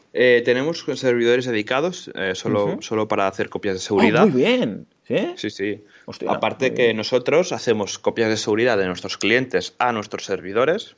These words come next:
Speaker 1: ¿vale? Los
Speaker 2: Bien.
Speaker 1: guardamos ahí. Y luego, a nivel superior, hacemos copias de seguridad del servidor de la copia de seguridad.
Speaker 2: Oh, Dios.
Speaker 1: O sea,
Speaker 2: <laughs>
Speaker 1: imagínate, y luego repartidos por el mundo, porque ¿qué pasa?
Speaker 2: Claro.
Speaker 1: Si tú tienes tu servidor dedicado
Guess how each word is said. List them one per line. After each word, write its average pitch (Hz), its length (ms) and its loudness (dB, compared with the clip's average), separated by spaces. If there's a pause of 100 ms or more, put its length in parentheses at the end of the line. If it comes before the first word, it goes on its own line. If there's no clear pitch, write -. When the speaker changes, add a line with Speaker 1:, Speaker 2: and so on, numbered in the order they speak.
Speaker 1:
¿vale? - 220 2
Los 113 120 2
Speaker 2:
Bien. 107 60 0
Speaker 1:
guardamos 92 420 -2
ahí. 123 260 2
Y 113 160 -2
luego, 160 440 2 (180)
a 110 140 -4
nivel 127 380 0
superior, 147 720 -4
hacemos 143 500 -4
copias 123 460 -2
de 160 100 -2
seguridad 120 640 0 (340)
del 127 240 2
servidor 120 460 2
de 151 100 2
la 117 100 -2
copia 127 280 -2
de 117 80 -2
seguridad. 107 520 -8 (200)
Speaker 2:
Oh, 120 160 2
Dios. - 480 -2 (240)
Speaker 1:
O - 20 -8 (120)
sea, 92 280 2
Speaker 2:
<laughs> - 40 -10
Speaker 1:
imagínate, 113 720 0 (200)
y 113 80 -2
luego 127 180 4
repartidos 113 520 -2
por 190 140 2
el 92 120 -4
mundo, 139 300 -6
porque 95 280 -8
¿qué 110 100 -8
pasa? 156 200 2
Speaker 2:
Claro. 104 140 -8
Speaker 1:
Si 98 80 -16
tú 101 120 -16
tienes 120 260 -4
tu 104 100 -8
servidor 95 380 0
dedicado 113 640 2